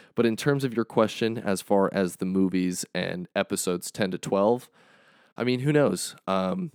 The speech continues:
there's been a lot of backlash, you know, from the sequel trilogy. And I'm, I'm not sure that, you know, they wanna go down that road of making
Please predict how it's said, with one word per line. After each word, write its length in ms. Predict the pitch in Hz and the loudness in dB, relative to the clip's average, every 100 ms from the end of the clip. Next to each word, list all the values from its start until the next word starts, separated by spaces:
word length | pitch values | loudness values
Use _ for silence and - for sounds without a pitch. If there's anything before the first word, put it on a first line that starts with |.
| - | -12
there's 400 | 98 110 110 - | 0 2 2 0
been 420 | - 117 110 110 - | 0 0 0 -4 -2
a 80 | 101 | 0
lot 320 | 98 98 95 | 2 2 2
of 160 | 104 - | -2 0
backlash, 680 | 92 98 - 85 95 - | -2 -2 -4 -4 -4 -6
you 120 | 98 98 | -4 -2
know, 160 | 90 | -2
from 300 | 82 95 87 | -2 -4 -4
the 80 | 90 | -4
sequel 320 | - 90 - | -6 -6 -6
trilogy. 640 | - 90 85 90 82 82 - _ _ _ - | -6 -2 -2 -2 -4 -4 -8 _ _ _ -4
And 560 | 92 87 85 85 87 - - | 0 0 0 -4 -10 -12 -2
I'm, 140 | 107 - | 0 2
I'm 120 | 120 | 2
not 160 | 127 - | 2 0
sure 320 | - 113 117 | 0 2 2
that, 300 | 104 104 - | 2 0 -2
you 100 | 92 | -4
know, 280 | 92 90 92 _ _ _ - | -2 -2 -6 _ _ _ -14
they 520 | 87 82 92 90 90 | -10 -2 2 2 2
wanna 280 | 82 95 92 | 0 0 0
go 140 | 92 | 0
down 240 | 92 92 92 | 2 0 2
that 140 | 87 | 0
road 280 | 80 117 101 | 2 2 2
of 100 | 80 | -2
making 560 | 92 90 90 90 87 | -4 -4 -6 -6 -8